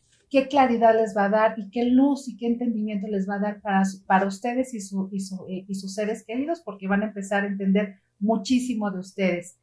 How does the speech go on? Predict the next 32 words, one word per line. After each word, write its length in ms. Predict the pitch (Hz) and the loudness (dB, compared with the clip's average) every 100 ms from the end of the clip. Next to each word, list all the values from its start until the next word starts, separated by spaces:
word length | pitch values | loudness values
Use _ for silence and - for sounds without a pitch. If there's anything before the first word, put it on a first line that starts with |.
| _ _ _ | _ _ _
Y, 340 | 311 320 330 - | 4 6 4 4
eh, 240 | 254 240 233 | 8 8 10
vamos 400 | 269 285 302 320 | 10 10 4 2
a, 200 | 269 - | 2 4
eh, 220 | 226 220 196 | 2 2 4
dar, 340 | 254 269 262 | 6 6 4
eh, 240 | 233 220 214 | 0 0 2
doy 160 | 262 277 | 2 4
un 100 | 277 | 4
taller 360 | 226 226 233 | 4 6 4
que 100 | 240 | 2
también 320 | 226 208 220 226 | -2 0 2 2
lo 100 | 220 | 2
doy 280 | 240 233 - | 4 2 2
una 260 | 254 247 233 | 4 6 4
o 40 | |
dos 140 | 233 | 2
veces 320 | 233 233 - 214 | -2 -6 -6 -2
al 160 | 202 | 2
año, 440 | 214 214 226 - - _ _ - | 2 2 0 -2 -8 _ _ 0
que 100 | 226 | 2
se 220 | 240 226 | 4 4
llama 440 | 262 254 254 285 - | 6 10 10 8 6
Herramientas 680 | 233 233 247 262 254 277 | 8 10 8 6 4 2
de 80 | 262 | 2
Negociación 720 | 214 196 196 208 196 240 240 - | 2 0 -2 -2 -4 -2 -2 -2
y 180 | 226 202 | 0 4
Ventas 540 | 233 226 240 247 - | 4 2 0 -2 -6
desde 360 | 196 226 208 220 | -2 0 2 2
la 260 | 214 208 233 | 2 0 2
Numerología 920 | 247 254 247 233 220 208 - 214 190 | 6 8 6 2 -2 -8 -6 -6 -4
Conductual. 640 | 214 196 190 - 190 170 | -2 0 0 0 2 2